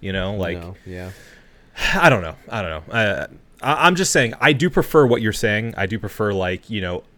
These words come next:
Speaker 1: the Spielbergs and the Scorseses and, you know, the, um, anyone who can put their own, uh, the Sam Raimis.
Speaker 2: The Taika Waititi.
Speaker 1: The Taika Waititis.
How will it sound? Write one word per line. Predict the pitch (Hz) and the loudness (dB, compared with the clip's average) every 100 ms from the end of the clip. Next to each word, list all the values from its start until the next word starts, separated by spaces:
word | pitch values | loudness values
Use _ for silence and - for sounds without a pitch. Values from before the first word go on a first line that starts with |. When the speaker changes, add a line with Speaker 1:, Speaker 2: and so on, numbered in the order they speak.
| _ | _
Speaker 1:
the | 95 | -14
Spielbergs | - - - 104 92 95 87 85 - - | -8 -6 -2 -2 0 -2 -4 -8 -12 -8
and | 95 95 92 | -8 -8 -10
the | 98 | -8
Scorseses | - 117 98 - 101 92 85 85 82 | -4 -2 -4 -2 -2 -2 -8 -10 -8
and, | - 85 85 87 - | -8 -8 -12 -14 -12
you | 107 | -10
know, | 90 82 | -8 -8
the, | 82 90 82 - - - _ - | -6 -8 -8 -16 -20 -20 _ -10
um, | 92 85 82 80 - _ - - _ _ _ _ _ - - - - - - - - - 156 165 | -8 -6 -8 -14 -18 _ -20 -20 _ _ _ _ _ -18 -16 -16 -20 -20 -20 -18 -14 -12 -10 -6
anyone | 175 190 202 185 | 0 2 4 4
who | 160 151 | 4 2
can | 139 123 | 0 -6
put | - 139 123 101 | 0 2 2 -2
their | 107 104 - | 0 0 0
own, | 107 104 101 98 92 _ _ _ | -4 -4 -6 -6 -8 _ _ _
uh, | 104 | -6
the | 107 107 | -4 -2
Sam | - 98 | -2 -2
Raimis. | 95 98 87 - | -2 -2 -4 -8
Speaker 2:
The | - 117 | -4 0
Taika | 139 117 113 120 | 2 2 2 -2
Waititi. | 113 113 110 131 | 0 -4 -6 -2
Speaker 1:
The | 127 | 0
Taika | - 139 120 127 | 4 4 6 6
Waititis. | 117 110 - 117 - 98 | 6 4 0 -4 -4 -10